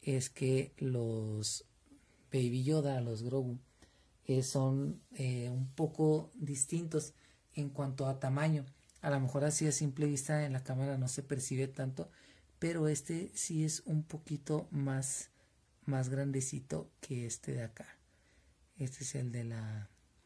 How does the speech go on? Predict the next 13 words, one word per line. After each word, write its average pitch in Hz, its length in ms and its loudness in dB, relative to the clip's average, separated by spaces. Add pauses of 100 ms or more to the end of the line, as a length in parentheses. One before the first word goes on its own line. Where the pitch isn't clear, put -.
(360)
el 120 160 -2
de 113 180 -4
la, 113 420 -6
el 110 220 -6
Speedbiker 131 680 -4 (1120)
y 139 240 -2
este 131 400 -2
es - 180 -6
el 120 160 -6
del, 110 480 -4 (680)
del, 117 320 -4
del 117 280 -4
Razor. 139 360 -2